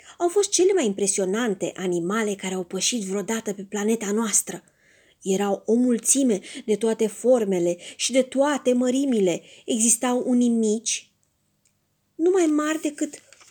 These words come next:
câinii și pisicile – cu un fel de țepi ascuțiți pe spinare. Existau unii uluitor de mari, colosal, numiți seismozauri,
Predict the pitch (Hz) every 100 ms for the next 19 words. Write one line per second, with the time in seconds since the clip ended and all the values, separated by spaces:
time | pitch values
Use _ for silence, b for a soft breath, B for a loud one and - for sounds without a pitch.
0 | - - _ _ - 392 403 381 - 349
1 | 311 - 180 - 170 - - _ _ _
2 | _ _ _ _ _ _ _ - 214 202
3 | 233 240 220 214 196 - 254 254 - 226
4 | 220 - 226 - 240 240 - 247 - 254
5 | 247 233 180 160 160 - _ _ _ _
6 | _ - 190 165 165 - 196 208 214 202
7 | 196 220 B B - 240 277 294 262 254
8 | 240 240 269 226 190 175 180 180 180 175
9 | 170 220 208 208 202 - 226 226 202 196
10 | 202 196 233 262 - B B 247 - -
11 | 240 220 226 220 190 254 247 208